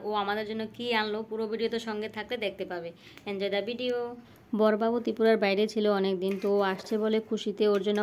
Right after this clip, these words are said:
পায়েস বানালাম, কারণ ও পায়েসটা খুব পছন্দ করে। আর একটু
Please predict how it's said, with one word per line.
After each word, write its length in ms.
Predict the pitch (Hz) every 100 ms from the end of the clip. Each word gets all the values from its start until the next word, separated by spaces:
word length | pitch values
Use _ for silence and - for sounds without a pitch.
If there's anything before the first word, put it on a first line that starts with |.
| 202
পায়েস 240 | 190 190 190
বানালাম, 320 | 202 202 185 208 - - - -
কারণ 200 | 208 208 202 202
ও 20 | 196 190
পায়েসটা 320 | 196 190 208 196
খুব 120 | 202 208
পছন্দ 300 | 190 208 208 214 208
করে। 160 | 185 214 - - - 185 175
আর 120 | 170 - - 202
একটু 180 | -